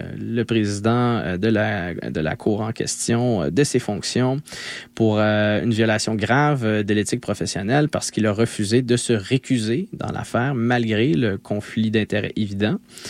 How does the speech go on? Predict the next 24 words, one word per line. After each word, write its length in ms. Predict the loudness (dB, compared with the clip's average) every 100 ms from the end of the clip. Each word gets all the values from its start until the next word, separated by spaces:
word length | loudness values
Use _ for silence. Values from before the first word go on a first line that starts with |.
| -14 -16 -20 -12
Sauf 400 | -4 2 2 2
que, 280 | 2 2 0 -12 -18 _ _ -20 _ _ _ _ -4 0
euh, 240 | 2 2
la 140 | 0
décision 420 | 0 -2 0 0 0
controversée 880 | 0 0 -2 -2 -2 0 2 2
de 240 | 2 2 2
lui 220 | 2 0
permettre, 540 | -2 0 0 0 0
euh, 220 | 0 0
de, 280 | -2 -2 -2
de 120 | -2
se 80 | -4
présenter, 840 | 0 0 0 -2 2 2 2 -2 -6
euh, 180 | -8 -8 -8 -12 -6
comme 160 | -4 0
pré-, 200 | 0 2
vice-président, 680 | 0 0 0 0 0 0 -2
malgré 280 | -4 -2 -2
son 240 | -2 0
âge, 200 | 2 2
a 80 | 2
été 180 | 2 2
maintenue. 580 | 2 2 2 2 2